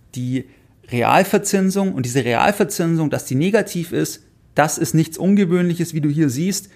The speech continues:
Das kommt oder das kam in ein Drittel aller Länder in den letzten hunderteinundzwanzig Jahren einmal vor.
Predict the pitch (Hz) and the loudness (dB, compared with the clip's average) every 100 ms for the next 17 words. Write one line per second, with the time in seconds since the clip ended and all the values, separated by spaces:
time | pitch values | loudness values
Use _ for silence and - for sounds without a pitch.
0 | _ _ 147 - 175 175 185 123 117 113 | _ _ -4 0 2 2 0 -2 -2 -2
1 | - 143 170 175 - 135 131 170 170 123 | -2 2 2 2 0 -2 0 -2 0 -2
2 | 123 123 147 151 143 - - _ 131 127 | 0 0 0 2 0 -4 -20 _ 0 2
3 | 127 - 135 135 - 127 127 120 117 123 | 0 -2 -2 -2 0 -2 -2 -4 -4 -6
4 | 120 - - _ 110 107 110 120 120 _ | -12 -18 -20 _ -4 0 0 -2 -4 _
5 | _ - 113 117 117 131 131 _ - - | _ -2 0 2 0 0 -4 _ -10 0
6 | 135 120 - | 2 2 -2